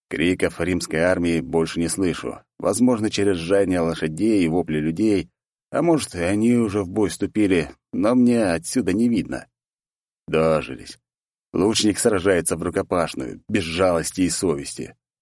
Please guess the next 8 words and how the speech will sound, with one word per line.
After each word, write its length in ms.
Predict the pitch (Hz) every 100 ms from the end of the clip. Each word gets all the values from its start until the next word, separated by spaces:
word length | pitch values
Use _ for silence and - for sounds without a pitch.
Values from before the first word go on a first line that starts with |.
| -
А 140 | -
совести 400 | - 151 143 -
у 60 | 160
меня 180 | 170
нет. 320 | 143 90 104 - _ _ _ -
Такая 240 | 139 165
возможность 580 | 160 135 156 139 120 -
пострелять, 680 | - 120 120 120 135 123 -